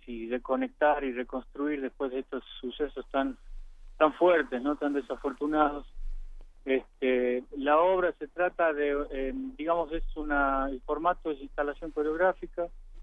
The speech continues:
la dirección es de Thalía Falconi, la coreografía también, la interpretación es de Thalía y, y, y, bueno, y un servidor,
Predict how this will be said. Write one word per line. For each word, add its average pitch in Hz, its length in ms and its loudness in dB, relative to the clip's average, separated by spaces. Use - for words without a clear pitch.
la 131 100 0
dirección 147 580 -4
es 139 140 -8
de 127 240 -2
Thalía 135 260 -4
Falconi, 165 500 -4
la 143 100 -2
coreografía 139 520 -2
también, 175 520 2
la 135 160 2
interpretación 151 1040 0
es 135 280 -6
de 127 360 -4
Thalía 147 440 2
y, 123 340 -2
y, 113 480 -8
y, 117 120 -12
bueno, 131 220 0
y 127 60 0
un 131 100 -2
servidor, 156 640 4